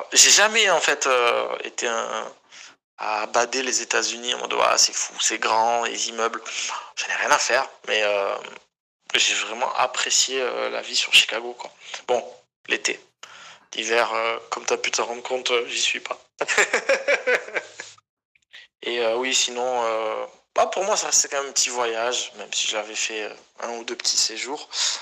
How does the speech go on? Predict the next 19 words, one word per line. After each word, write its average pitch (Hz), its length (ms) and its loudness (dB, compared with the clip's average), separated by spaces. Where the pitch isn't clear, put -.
On 117 140 -6
s'est, 113 360 0
on 110 220 -10
s'est - 160 -2
fait - 160 -4
Paris 113 480 -2
un 110 300 -8
petit - 180 2
peu 113 160 -6
plus - 160 -8
récemment. 110 600 -2
Donc, 104 160 -10
ouais, 98 80 -2
pour 95 220 -6
elle, 104 100 -4
c'était - 300 -4
le, 104 260 -2
le 117 160 -6
rêve, 113 240 -4